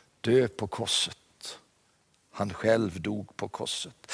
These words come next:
Kanske han talade om syndabocken som drevs ut i öknen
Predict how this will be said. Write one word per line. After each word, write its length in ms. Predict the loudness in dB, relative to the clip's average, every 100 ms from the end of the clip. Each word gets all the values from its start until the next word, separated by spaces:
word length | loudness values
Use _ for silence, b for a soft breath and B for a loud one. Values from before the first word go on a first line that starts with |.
| B 8
Kanske 280 | 8 10
han 120 | 6 8
talade 380 | 8 10 8
om 100 | 8
syndabocken 840 | 6 4 4 2 2 -2 -6 -6 -8 _ _ _ _ _ _ _ _ _ _ _ 4
som 180 | 8 12
drevs 320 | 12 12 10
ut 220 | 8 10
i 120 | 12
öknen 500 | 12 10 8 6 6